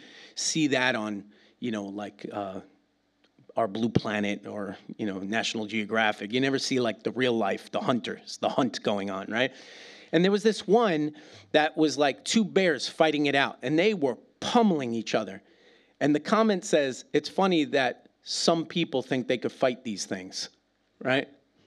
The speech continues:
And I don't know if you've ever seen a bear. I know that some of us in this room have seen a bear. I know my mother's seen a bear. <laughs> And she said, uh,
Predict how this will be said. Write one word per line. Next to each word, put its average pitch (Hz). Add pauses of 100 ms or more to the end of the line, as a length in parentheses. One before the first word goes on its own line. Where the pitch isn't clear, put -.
(960)
And 160
I 170
don't 262
know 233
if 208
you've 185
ever 180
seen 180
a 147
bear. 131 (240)
I 143
know 165
that 151
some 175
of 156
us 156
in 156
this 143
room 143
have 131
seen 135
a 120
bear. 120 (180)
I 120
know 127
my 127
mother's 131
seen 127
a 113
bear. 110 (840)
<laughs> 190 (840)
And 165
she 151
said, 139
uh, 127